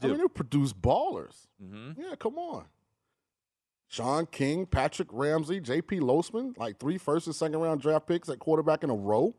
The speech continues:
Speaker 1: Lester Ricard, the fourth one, drafted. Yeah, come on. Matt Forte, Ryan Griffin still playing in the National Football League. Come on, man. We got guys.
Speaker 2: Ooh.
Speaker 1: Mooney at Chicago, the receiver. I mean, we got guys, man.
Speaker 2: Man.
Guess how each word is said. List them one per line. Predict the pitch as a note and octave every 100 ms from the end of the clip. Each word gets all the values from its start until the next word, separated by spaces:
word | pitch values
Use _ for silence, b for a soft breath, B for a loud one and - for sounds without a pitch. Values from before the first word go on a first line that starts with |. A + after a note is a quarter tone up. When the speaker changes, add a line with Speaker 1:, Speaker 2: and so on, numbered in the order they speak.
| _ _ _ _ _ _ _
Speaker 1:
Lester | A#2 D3 E3+
Ricard, | C#3+ - C3+ E3 A3+
the | C3
fourth | - C#3+ E3
one, | D3+ F#3 A#3
drafted. | C3+ G2 C#3 D3+ G3 A#3+ - _ _ _ _ C#4
Yeah, | C#4+
come | - A3
on. | E3+
Matt | F#2 D3 -
Forte, | E3 D#3+ - B2+ D#3+
Ryan | C3+ B2+ D#3
Griffin | A#2 B2 D3+ E3 D#3+
still | - E3
playing | E3+ D#3+
in | D#3+
the |
National | D#3 -
Football | - E3+ E3+
League. | F3 F3+
Come | G#3+
on, | C#3+
man. | A2
We | E3+
got | A#3 F#3+ E2
guys. | E2+ A2 C#3 B1+ - b b b b _
Speaker 2:
Ooh. | B3 E4 D#4+
Speaker 1:
Mooney | A2 C#3+ E3+ G3
at | F3+
Chicago, | - C3+ D3+ D3+ E3 E3 F#3+
the |
receiver. | D#3 C3+ D#3 F3 F3 G3
I | F#3
mean, | F#3+
we | E4
got | G#3 D#4+ G2+
guys, | - C4 D3 F#2+
man. | F2+ G2+ C3+ D#3
Speaker 2:
Man. | B2+ E3+